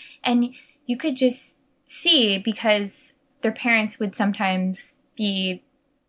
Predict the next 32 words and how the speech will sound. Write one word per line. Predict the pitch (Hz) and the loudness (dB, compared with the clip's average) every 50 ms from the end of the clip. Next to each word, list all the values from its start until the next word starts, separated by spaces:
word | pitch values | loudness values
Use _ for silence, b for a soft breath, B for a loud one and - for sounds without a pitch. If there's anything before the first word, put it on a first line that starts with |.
| _ _ | _ _
talking | - 240 208 208 - 220 202 | -2 -2 -2 -2 0 -4 -4
about | 190 196 190 185 - | -2 0 -2 -2 -2
their | 208 208 | -6 -4
journey | 196 - 294 302 277 240 208 190 | 0 0 2 4 4 4 4 2
and | 190 196 | 2 0
stuff | - - 190 190 - | 0 0 -2 -2 -2
like | 196 196 - | -4 -4 -2
that, | 185 185 196 | -2 0 0
or | 214 220 | -2 0
they | 202 254 262 | 2 4 4
would | 254 233 196 | 4 4 2
be | 196 | -2
talking | - 196 180 185 185 | -4 -6 -6 -6 -6
about | 180 180 - | -8 -8 -8
their | 190 190 | -8 -8
journey, | 185 - 185 175 185 185 185 185 190 | -6 -4 -4 -2 -2 -2 -2 -2 -2
and | - 196 202 196 196 B B B B B B B B B B B B B _ _ - | -2 0 0 0 0 B B B B B B B B B B B B B _ _ -2
they | 220 214 | -2 0
would, | 208 208 208 196 190 - _ _ _ - | 0 -2 -4 -6 -8 -10 _ _ _ -2
they | 220 214 | 0 2
would | 208 196 | 2 2
mention | 196 196 196 202 - - 208 202 | 2 2 0 0 0 -2 -2 -2
how | - - 196 190 185 185 185 185 185 185 180 - _ _ | -2 0 0 2 2 2 2 2 2 0 -2 -6 _ _
before | - 208 202 - - 214 202 196 185 | -10 -10 -10 -4 -2 2 2 4 2
they | 190 185 185 | 2 -2 -6
couldn't | - - - 233 202 196 190 185 | -8 -10 -6 -4 -2 -2 -2 -2
even, | 202 196 190 185 190 190 190 190 196 208 196 185 - _ _ _ _ _ _ _ _ | -2 -4 -4 -4 -4 -4 -4 -4 -4 -4 -6 -8 -10 _ _ _ _ _ _ _ _
you | 240 220 | -2 0
know, | 202 190 170 165 190 185 - _ | 0 0 0 -2 -4 -6 -12 _
talk | - - - 196 196 - - | -8 -2 0 0 0 -2 -8
to | - - - _ | -16 -18 -8 _
their, | 196 185 180 175 175 175 175 175 175 175 180 - | 2 2 2 4 2 2 4 4 4 2 2 -2